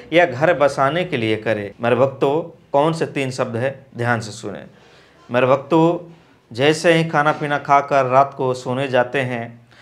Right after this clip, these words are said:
उस समय आप क्या कीजिएगा, बीच आंगन में, अपने घर के बीच आंगन में या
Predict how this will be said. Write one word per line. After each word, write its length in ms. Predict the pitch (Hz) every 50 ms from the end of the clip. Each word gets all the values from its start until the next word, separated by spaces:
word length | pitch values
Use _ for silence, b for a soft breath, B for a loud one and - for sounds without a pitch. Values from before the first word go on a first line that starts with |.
| b b b
उस 220 | 151 156 165 160 165
समय 260 | 175 151 151 156 160
आप 260 | 165 - 156 139 - -
क्या 140 | - 139 127
कीजिएगा, 640 | 127 - 135 123 117 131 143 143 131 123 110 110 110 - b b b b b b b b b b
बीच 280 | 120 123 190 208 202 -
आंगन 360 | - - 139 143 151 156 160 147
में, 240 | 135 117 107 104 - - - _
अपने 300 | 139 143 139 151 151 151
घर 220 | 127 131 147 170 175
के 180 | 175 - 160 147
बीच 260 | 139 160 156 160 - -
आंगन 300 | 143 131 139 156 160 151
में 280 | 147 143 143 151 151 - _ -
या 120 | 139 147